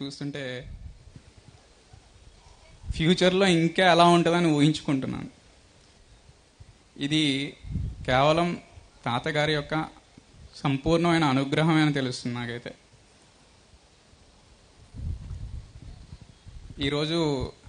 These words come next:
యాక్చువల్ ఎగ్జామ్ ఉందని చెప్పి రాకూడదు, రాకూడదు అని అనుకున్నాను త్వరలో. కాకపోతే తాతగారు ఫోన్ చేసి, "నువ్వు వచ్చి మాట్లాడాలి, తాతగారి గురించి చెప్పాలి" అన్నారు.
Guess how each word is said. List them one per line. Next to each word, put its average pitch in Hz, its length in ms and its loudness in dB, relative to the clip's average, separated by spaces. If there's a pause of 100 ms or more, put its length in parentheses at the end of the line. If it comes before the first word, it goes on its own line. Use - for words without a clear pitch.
(140)
యాక్చువల్ 143 460 -4 (520)
ఎగ్జామ్ 175 340 4
ఉందని 180 280 4
చెప్పి 170 320 -2 (560)
రాకూడదు, 139 480 0 (480)
రాకూడదు 160 400 2
అని 160 140 6
అనుకున్నాను 135 640 0 (320)
త్వరలో. 127 360 -4 (500)
కాకపోతే 139 720 0 (320)
తాతగారు 151 440 -6
ఫోన్ 147 380 8
చేసి, 147 560 0 (300)
"నువ్వు - 160 0
వచ్చి 139 180 -2
మాట్లాడాలి, 143 680 2
తాతగారి 139 440 0
గురించి 131 240 0
చెప్పాలి" 127 440 -2
అన్నారు. 120 320 -4